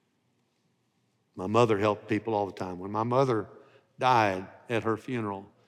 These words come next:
I can't tell you how many dozens of people, Don and I were standing there together, and how many people, uh,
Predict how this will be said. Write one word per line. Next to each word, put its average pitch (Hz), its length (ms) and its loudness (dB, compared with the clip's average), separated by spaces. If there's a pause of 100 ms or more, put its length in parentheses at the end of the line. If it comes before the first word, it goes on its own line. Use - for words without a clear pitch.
(920)
I 123 80 0
can't 123 360 -2
tell 143 240 2
you 107 160 0
how 113 160 -4
many 110 220 -4
dozens 123 480 0
of 117 100 -6
people, 107 280 -2
Don 107 240 -2
and 123 120 -2
I 123 120 2
were 110 100 -2
standing 120 380 -4
there 120 120 -6
together, 104 400 -4 (440)
and 101 100 -4
how 131 80 4
many 123 180 2
people, 113 480 -2 (320)
uh, 143 80 -6